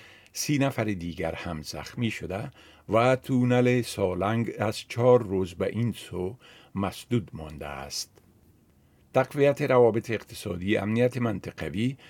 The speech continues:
تغییرات اقلیم و انرژی پاک در رأس دستور کار رهبران کشورهای عضو انجمن کشورهای جنوب شرق آسیا، معروف به ایسین، که برای نشست خاصی در ملبورن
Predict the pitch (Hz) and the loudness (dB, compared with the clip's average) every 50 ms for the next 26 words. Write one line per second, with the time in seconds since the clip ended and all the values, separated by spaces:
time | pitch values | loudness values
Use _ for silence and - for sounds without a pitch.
0 | - - - _ - 131 120 117 135 123 131 135 131 135 135 - 120 - - 120 | -20 -20 -14 _ 0 0 2 4 6 6 6 6 6 4 0 0 0 -2 0 2
1 | 123 127 123 120 120 117 117 113 110 104 95 90 82 82 - - - 101 98 95 | 2 4 4 6 4 4 4 2 0 -2 -4 -4 -6 -8 -10 -10 -6 -6 -4 -4
2 | - - - - - 101 117 131 131 - - - - - - - - _ - - | -4 -6 -8 -8 0 4 4 4 4 2 -4 -18 -20 -20 -20 -20 -20 _ 0 2
3 | 120 120 127 135 135 139 151 156 - - 143 139 139 143 139 123 104 117 107 - | 2 4 4 6 6 6 4 4 2 0 0 0 2 2 2 2 2 0 0 0
4 | - - 113 107 101 104 95 - 101 104 104 101 101 98 95 90 90 87 90 95 | -4 -6 -4 -2 0 -2 -2 -2 -2 -2 0 0 -2 -4 -4 -6 -6 -6 -2 0
5 | 107 113 113 117 113 - 104 - - 107 104 110 120 120 117 120 123 - 123 131 | 0 2 2 0 -2 -4 -6 -2 0 0 0 2 4 4 4 4 4 4 2 2
6 | 110 117 127 127 120 104 104 - - 87 92 95 95 92 - - - - - - | 2 0 0 -2 -2 -2 -4 -6 -6 -6 -4 -4 -4 -6 -6 -8 -12 -10 -6 -6
7 | 87 82 - 87 90 87 85 82 76 - - 85 87 90 87 - - - 117 127 | -6 -6 -4 -4 -4 -4 -4 -4 -6 -8 -8 -8 -8 -8 -10 -10 -8 -4 -2 -2
8 | 123 - - 104 - - 76 71 - - - - 92 98 113 135 143 - - - | -2 -2 -4 -8 -8 -6 -8 -8 -10 -10 -8 -4 0 0 0 0 0 -4 -10 -20
9 | - - - - - _ - 104 113 120 127 127 127 127 123 - - 117 120 120 | -20 -20 -20 -20 -12 _ -2 0 2 4 4 4 4 2 0 -2 -2 2 2 2
10 | 117 117 113 - - 120 131 131 123 - - - 98 95 104 117 127 - - - | 4 2 0 0 0 0 0 0 0 -2 -4 -6 -4 -4 -4 -4 -6 -8 -12 -20
11 | - - - - _ - - 120 123 127 127 131 139 139 139 139 139 131 127 123 | -20 -20 -20 -20 _ -2 2 6 6 8 8 8 8 6 6 4 4 4 4 2
12 | - - 104 101 - - - 92 - 90 90 87 - - - 87 90 87 87 82 | 2 0 -2 -2 -4 -6 -8 -6 -4 -4 -4 -4 -4 -6 -8 -8 -6 -6 -6 -6
13 | 82 85 85 82 85 98 127 131 117 - - - - | -6 -6 -6 -4 2 4 6 6 6 4 -2 -8 -10